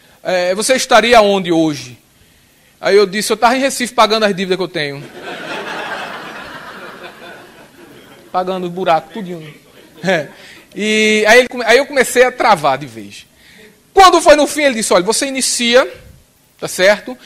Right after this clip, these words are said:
E vai fazer o seguinte, você vai voltar pra Recife. Você vai iniciar um bocado de gente lá. Tem que levar vinte kits." Eu digo, "Ei", aí onde eu peguei ele. Vinte kits. Então eu tenho que comprar vinte kits. Dois vezes cinco, dez, mil dolinha.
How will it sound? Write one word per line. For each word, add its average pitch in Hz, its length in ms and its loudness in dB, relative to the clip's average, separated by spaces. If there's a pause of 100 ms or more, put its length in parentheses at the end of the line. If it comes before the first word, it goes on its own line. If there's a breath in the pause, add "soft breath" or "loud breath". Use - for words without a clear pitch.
(280 loud breath)
E 214 80 -4
vai 233 140 4
fazer 226 200 -2
o 247 40 -4
seguinte, 202 340 -6
você 170 180 -4
vai 220 120 0
voltar 226 260 0
pra 254 100 -2
Recife. 220 680 -4 (1000 soft breath)
Você 160 220 -6
vai 202 80 2
iniciar 240 300 0
um 233 80 0
bocado 247 280 0
de 277 60 -8
gente 277 260 -2
lá. 170 300 0 (1300)
Tem 156 100 -12
que 160 80 -16
levar 160 220 0
vinte 180 260 -6
kits." - 440 -12 (260)
Eu - 80 2
digo, 202 160 2
"Ei", 180 320 4
aí 139 380 -4
onde 156 160 -2
eu - 20 -6
peguei 165 340 -2
ele. 139 320 -4 (440 soft breath)
Vinte 214 260 -10
kits. 180 180 -10
Então 220 160 4
eu 262 60 8
tenho - 160 2
que - 60 -4
comprar 269 260 6
vinte 302 220 2
kits. 180 260 -2
Dois 180 140 -2
vezes 190 160 -4
cinco, 190 180 -14
dez, 214 480 -4 (480 soft breath)
mil 190 180 -4
dolinha. 151 600 -2